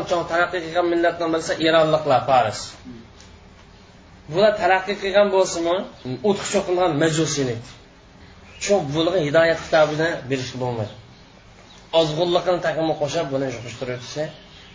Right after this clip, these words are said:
Speaker 1: yoki u ham bu ham o'zgartirish ehtimolligini ijro qiladi. Madaniyat bo'lish e'tibori bilan.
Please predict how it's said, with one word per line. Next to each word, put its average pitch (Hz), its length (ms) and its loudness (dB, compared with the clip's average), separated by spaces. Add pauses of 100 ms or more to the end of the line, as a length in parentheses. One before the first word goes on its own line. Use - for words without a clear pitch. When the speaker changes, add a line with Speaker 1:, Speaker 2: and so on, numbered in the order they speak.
(120)
Speaker 1:
yoki 151 300 2
u 151 80 -4
ham 160 140 2
bu 143 120 -2
ham 143 140 2
o'zgartirish 135 580 -4
ehtimolligini 127 640 -4
ijro 123 220 -4
qiladi. 98 300 -12 (1300)
Madaniyat 156 600 2
bo'lish 135 280 -4
e'tibori 117 420 -4
bilan. 95 200 -10